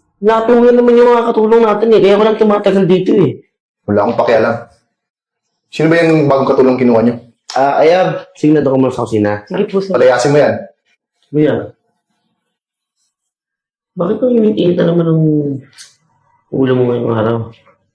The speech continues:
Speaker 2: Alam mo yung pinagdaan ko, di ba? Alam mo naman mainit ang ulo ko sa mga babaeng yan. Mga manloloko, Kung hindi dahil sa kanila, hindi sana ako disgrasya, hindi ako nabulag.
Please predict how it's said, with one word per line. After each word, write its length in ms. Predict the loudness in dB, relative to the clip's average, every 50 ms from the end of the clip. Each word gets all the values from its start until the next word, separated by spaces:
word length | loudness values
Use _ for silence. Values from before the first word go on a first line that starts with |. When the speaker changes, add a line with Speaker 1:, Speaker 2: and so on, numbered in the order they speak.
| _ _ _ _ _ _ _ _ _ _ _ _ _ _
Speaker 2:
Alam 140 | -6 -4 -2
mo 40 | 0 0
yung 120 | 0 2
pinagdaan 360 | 0 0 2 2 0 0 0
ko, 80 | 0 0
di 80 | 0 -2
ba? 80 | -2 -4 -6 -14 -20 _ _ _ _ _ _ _ _ _ _ _ _ _ _ _ _ _ _ _ _ _ _ -4
Alam 60 | -2 0
mo 60 | 0 2
naman 160 | 2 2 2
mainit 240 | 2 2 2 2 2
ang 160 | 0 0 0
ulo 160 | 2 0 0
ko 80 | 0 -2
sa 80 | -2
mga 240 | -2 0 0 0 0
babaeng 320 | 0 0 0 0 0 0
yan. 160 | 0 0 -2 -4 -6 -12 _ _ _ _
Mga 180 | -4 -2 0 0 2
manloloko, 720 | 2 2 2 2 2 2 2 2 0 -2 -4 -6 -10 -16 _ _ _ -20 -20 -20 -20 -20 _
Kung 180 | _ -4 -2 0
hindi 140 | 2 2 2
dahil 220 | 2 2 2 0 0
sa 160 | 0 0 0
kanila, 320 | 0 0 0 0 0 0
hindi 120 | -2 -2 -2
sana 240 | -2 -2 0 0 2
ako 160 | 2 2 2
disgrasya, 400 | 0 0 0 0 0 0 0 0 2
hindi 80 | 2
ako 120 | 2 2 2
nabulag. 400 | 2 2 2 2 2 2 2 0